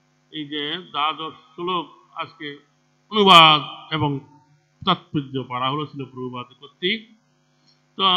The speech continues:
এই অধ্যায়টা হচ্ছে শ্রী নারদ মুনির আবির্ভাব।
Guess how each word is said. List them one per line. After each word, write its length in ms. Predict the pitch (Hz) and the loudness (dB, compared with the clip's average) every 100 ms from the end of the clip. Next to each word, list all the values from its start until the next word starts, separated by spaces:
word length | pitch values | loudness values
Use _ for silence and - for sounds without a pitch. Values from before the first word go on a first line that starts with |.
| 190 233 - | 0 -2 -8
এই 220 | 185 190 | -6 -6
অধ্যায়টা 480 | 185 160 147 165 170 | -6 -8 -6 -8 -6
হচ্ছে 420 | 170 175 185 214 | -8 -8 -8 -8
শ্রী 540 | 202 - 165 170 196 202 | -10 -12 -10 -6 -6 -4
নারদ 460 | 160 151 160 160 | -2 -2 -4 -10
মুনির 480 | 160 165 175 196 226 240 - _ _ _ - | -10 -6 -4 -2 -4 -6 -16 _ _ _ -2
আবির্ভাব। 720 | 143 139 135 120 101 113 | 2 2 0 -4 -6 -4